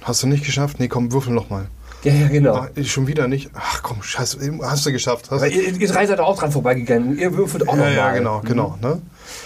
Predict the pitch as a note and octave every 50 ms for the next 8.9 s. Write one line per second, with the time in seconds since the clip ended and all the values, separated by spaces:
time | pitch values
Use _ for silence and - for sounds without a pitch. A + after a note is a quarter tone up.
0 | G#3 F#3 C#3+ - - C3 C#3 E3+ G#3+ A#3 A#3 B3 D3+ C#3+ D3 D#3 E3 D#3+ D#3 F3
1 | D#3 B2 G#2 G#2 G#2+ A#2 - - F#3+ D3 - E3 E3 - - F#3 G3 F#3+ E3+ C#3+
2 | D3 D3 D3 C3+ B2+ C#3+ D3 E3 E3 D#3 D3+ D3+ D3 D3 C3+ C3+ C3+ B2+ A#2+ A#2
3 | A#2+ D3 E3 E3 E3+ E3 E3 - - D#3 C#3+ D3 D3 D3 C#3+ C3 C3+ C#3 C#3 C3+
4 | - - - B2 A#2 A2+ A#2 B2 C3 A#2+ G#2 G2+ G2 G2 F#2+ G2+ G2 F#2 - -
5 | - - - - - - - - - - - - - - - - - - - -
6 | C#3 - - D3+ E3 D3 B2+ B2+ C3 D#3 D#3+ D#3+ D#3 D3+ - - - C#3+ D3 D3
7 | D3+ D3+ D3 C#3+ C3 B2+ B2+ C3+ C3+ - - - - - - - - D3 C#3+ C#3+
8 | D3 D3 C#3 C3 C3 B2+ B2 - - - C#3 C3+ C3 C3 C3 B2+ B2+ A#2+